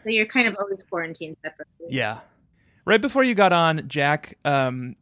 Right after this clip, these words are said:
Speaker 2: was talking about how he saw a picture of my one-year-old son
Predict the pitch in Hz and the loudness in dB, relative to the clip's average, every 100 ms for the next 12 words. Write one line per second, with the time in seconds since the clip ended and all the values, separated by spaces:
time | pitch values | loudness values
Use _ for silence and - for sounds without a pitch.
0 | _ - 139 - 147 147 139 131 127 131 | _ -8 -4 0 0 0 -2 -2 -2 -6
1 | 123 127 120 139 139 139 139 - 131 123 | -4 -6 -4 0 0 0 -6 -6 -8 -6
2 | 123 120 117 117 117 - 123 131 143 139 | -6 -6 -6 -6 -10 -12 -6 -4 -4 -6
3 | 147 - 120 104 127 | -6 -8 -8 -8 -8